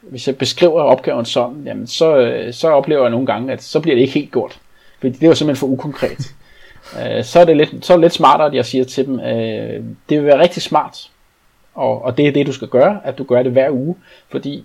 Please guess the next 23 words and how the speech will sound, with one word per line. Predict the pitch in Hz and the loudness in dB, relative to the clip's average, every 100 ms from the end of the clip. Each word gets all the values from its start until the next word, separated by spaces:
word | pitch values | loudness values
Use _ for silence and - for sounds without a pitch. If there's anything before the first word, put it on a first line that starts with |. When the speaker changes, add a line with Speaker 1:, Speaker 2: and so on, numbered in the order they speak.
| _ | _
Speaker 1:
det | 151 | -2
er | |
noget, | 151 175 | 4 6
der | |
vender | 139 107 | 6 0
tilbage, | 107 104 104 127 165 | -4 -2 0 2 0
og | |
hvis | 131 120 | -4 -6
ikke | 202 | -6
du | 175 | -4
gør | 127 120 | 2 2
det | 131 | 2
hver | 110 | 0
eneste | 110 113 - | -4 -10 -6
uge, | 135 170 | -4 -2
så | 226 | 0
vokser | 143 123 117 | 2 2 -4
det | - | -6
sig | - | -6
bare | 95 | -6
større | - 107 113 | -4 -4 -2
og | 123 | -2
større." | 104 98 127 | -4 -4 -6